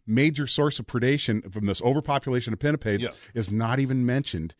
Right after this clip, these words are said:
Speaker 1: in the task force recently issued mission statement.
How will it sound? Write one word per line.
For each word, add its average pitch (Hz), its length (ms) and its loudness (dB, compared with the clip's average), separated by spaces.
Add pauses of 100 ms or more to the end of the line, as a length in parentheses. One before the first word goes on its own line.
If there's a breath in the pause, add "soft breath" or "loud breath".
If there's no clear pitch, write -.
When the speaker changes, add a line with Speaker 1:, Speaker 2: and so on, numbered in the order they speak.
(220)
Speaker 1:
in 120 140 2
the 104 80 2
task 117 420 -2
force - 460 -2
recently 117 460 0
issued 101 400 -2
mission 95 260 -2
statement. - 240 -14